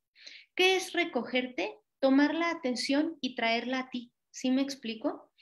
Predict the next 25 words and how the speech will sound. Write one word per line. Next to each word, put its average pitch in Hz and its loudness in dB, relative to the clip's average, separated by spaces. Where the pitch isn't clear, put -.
En 254 6
vez 285 4
de 349 -2
que 285 -4
esté 277 0
en 277 2
la 285 4
situación, 240 -6
en 233 -2
el 220 -4
pensamiento 226 -6
o 214 -2
en 220 -2
la 226 -4
emoción, 254 -2
tú 294 4
te 311 4
recoges. 262 -4
Y 233 2
entonces 311 2
lo 269 4
puedes 370 0
hacer 285 2
muy 277 6
evidente. 214 -4